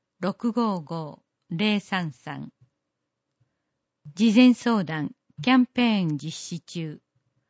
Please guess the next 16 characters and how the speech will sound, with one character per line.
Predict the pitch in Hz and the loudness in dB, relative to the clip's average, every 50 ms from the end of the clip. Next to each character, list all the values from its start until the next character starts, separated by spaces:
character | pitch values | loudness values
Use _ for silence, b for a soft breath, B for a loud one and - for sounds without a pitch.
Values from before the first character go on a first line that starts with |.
| _ _ _ _ _ _ _ _ _ _ - | _ _ _ _ _ _ _ _ _ _ -12
事 | 165 175 208 214 185 | -4 0 0 2 6
前 | 262 277 302 294 | 6 8 8 8
相 | 269 - - 294 277 240 | 6 4 2 4 4 4
談 | - 165 160 160 156 | 2 0 -4 -4 -6
さ | - - 190 | -4 -4 -2
れ | 196 214 | -2 0
た | 214 214 202 | -2 -2 -2
方 | - 208 202 - 208 | -2 -2 0 2 2
に | 202 175 - 160 | 2 2 0 -4
進 | - - - 175 180 170 - _ | -6 -4 -2 0 0 -2 -2 _
呈。 | - 165 160 156 156 - _ _ _ _ _ _ _ _ _ _ _ _ _ _ _ - | -8 -6 -6 -6 -8 -10 _ _ _ _ _ _ _ _ _ _ _ _ _ _ _ -4
お | 190 - | -4 2
得 | - 269 262 - 254 233 | 2 2 2 4 4 4
な | 233 226 220 | 4 4 2
特 | - 180 175 - - - | -2 -6 -8 -8 -10 -18
典。 | _ - 156 151 147 147 180 196 | _ -6 -6 -4 -4 -6 -8 -12